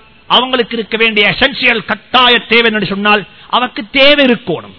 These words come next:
ஒரு பெண்ணுக்கு தேவை இருக்கணும். அவ சொல்றா, "நான் படிச்ச போறேன், எனக்கு கல்யாணத்தை பத்தி திங்க் பண்ற ஐடியாவே இப்ப இல்ல, எனக்கு அந்த பத்திய,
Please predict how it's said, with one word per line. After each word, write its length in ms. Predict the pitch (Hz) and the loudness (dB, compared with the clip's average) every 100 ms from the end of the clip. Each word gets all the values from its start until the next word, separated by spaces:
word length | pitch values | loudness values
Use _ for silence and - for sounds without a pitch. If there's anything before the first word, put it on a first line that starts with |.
| - _ _ _ _ _ _ _ - | -20 _ _ _ _ _ _ _ -4
ஒரு 180 | 220 | -4
பெண்ணுக்கு 480 | - 240 269 226 262 | 0 -2 -2 -6 -8
தேவை 280 | - 294 277 | -2 0 0
இருக்கணும். 180 | 226 214 | -4 -6
அவ 200 | 190 240 | -6 -8
சொல்றா, 480 | - 208 208 254 180 - - _ _ | -8 -6 -4 -4 -6 -18 -20 _ _
"நான் 220 | 196 240 190 | -2 -2 -2
படிச்ச 300 | 208 214 220 | -4 -4 -6
போறேன், 480 | - 170 240 196 - - | -6 -2 -2 -2 -10 -16
எனக்கு 300 | - 214 214 | -8 -8 -6
கல்யாணத்தை 540 | 196 196 220 220 190 180 | -8 -4 -2 -2 -4 -10
பத்தி 220 | 180 226 | -12 -12
திங்க் 260 | 185 202 190 | -8 -8 -4
பண்ற 300 | 208 208 185 | -4 -2 -2
ஐடியாவே 400 | 185 196 208 202 | -2 0 0 0
இப்ப 280 | 185 - 196 | -2 -2 -4
இல்ல, 380 | 190 202 233 175 - - | -2 2 2 0 -8 -12
எனக்கு 280 | 214 233 202 | -10 -4 -4
அந்த 260 | 226 240 | 0 0
பத்திய, 720 | - 220 - 226 247 240 208 | 0 -4 -4 0 2 2 0